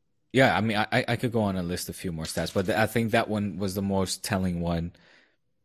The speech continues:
The importance of Pedri, g-, the goal scorer, six goals, seven in all competitions, six in the league, four, as I said,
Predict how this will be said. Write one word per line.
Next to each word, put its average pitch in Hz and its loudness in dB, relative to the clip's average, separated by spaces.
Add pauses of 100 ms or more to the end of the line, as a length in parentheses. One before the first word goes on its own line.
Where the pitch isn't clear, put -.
(120)
The 101 4
importance 117 6
of 107 2 (1300)
Pedri, 101 6
g-, 110 4
the 101 2
goal 101 6
scorer, 123 4
six - 2
goals, 101 2 (260)
seven 120 6
in 107 4
all 101 4
competitions, 101 0
six - 0
in 101 -2
the 95 0
league, 95 0
four, 113 6
as 101 2
I 92 2
said, 92 -2